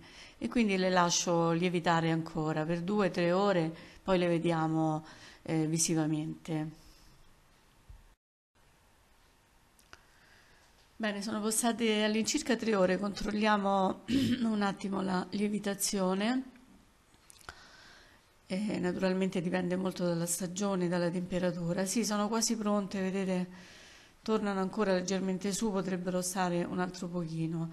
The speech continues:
Nel frattempo accendo il forno, così si scalda per benino.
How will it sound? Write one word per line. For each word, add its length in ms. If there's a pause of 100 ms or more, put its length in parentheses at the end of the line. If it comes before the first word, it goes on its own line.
(180)
Nel 140
frattempo 800
accendo 460
il 100
forno, 600
così 500
si 220
scalda 420
per 180
benino. 640